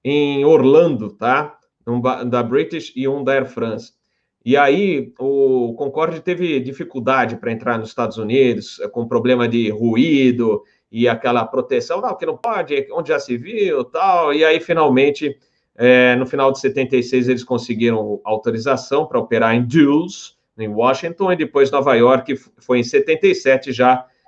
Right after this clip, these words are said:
eh, no, quase no final de setenta e sete, em novembro. Mas essa foto tá bem legal, né? Essa, esse pouso simultâneo, operação simultânea.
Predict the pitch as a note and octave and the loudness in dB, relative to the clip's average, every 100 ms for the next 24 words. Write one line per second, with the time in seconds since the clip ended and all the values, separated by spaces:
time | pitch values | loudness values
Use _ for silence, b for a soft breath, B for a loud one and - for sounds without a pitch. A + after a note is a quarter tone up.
0 | _ - A#2+ A#2+ A#2+ C3 B2 - G#3+ G3+ | _ 0 4 4 4 0 -2 0 0 0
1 | - C3 C3 B2 B2 B2 B2 A#2+ B2 A#2+ | 0 0 -2 -2 -6 -4 -4 -2 -4 -4
2 | C3 C3 C3 G#2+ G#2 G2+ A2 A2+ C#3+ - | -2 0 0 0 -4 -4 -6 -4 -4 -2
3 | D3+ D#3 - B2+ D#3 E3 B2+ A#2 A2+ A2 | -2 -2 -2 0 0 2 2 2 2 2
4 | A#2+ A2+ A#2+ A2+ - A2 C3 B2+ A2 - | 0 -2 -4 -6 -8 -6 -2 -2 -2 -6
5 | A#2 G#2+ - B2+ B2 A2 A2 G#2+ - A2+ | -4 -4 2 4 4 2 -2 -4 -4 -10
6 | A2+ A2 G#2 G#2+ G2+ | -8 -8 -6 -4 -6